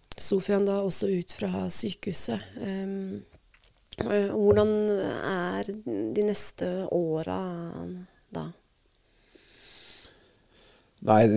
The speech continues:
Speaker 2: det, en ting jeg har lært meg efter ulykka, det er å ta dag for dag.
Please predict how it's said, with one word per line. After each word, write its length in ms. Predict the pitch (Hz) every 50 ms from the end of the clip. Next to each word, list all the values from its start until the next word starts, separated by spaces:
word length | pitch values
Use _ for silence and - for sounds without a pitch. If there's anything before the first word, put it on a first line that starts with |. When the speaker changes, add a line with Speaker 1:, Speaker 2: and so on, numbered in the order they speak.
| 110
Speaker 2:
det, 120 | 107 107 101 - - -
en 180 | - 104 110 110
ting 160 | 110 120 110 110
jeg 100 | 101 95
har 160 | 107 101 98
lært 240 | 95 95 - - 101
meg 120 | 92 95
efter 180 | - - 95 90
ulykka, 320 | 92 107 131 127 - 101
det 120 | 98 95 98
er 80 | 95
å 220 | 98 - - 95 85 80 - - - - - - - - - 76 - - -
ta 120 | - 80 80
dag 180 | 78 76 82 -
for 120 | - 85
dag. 240 | - - 95 98 -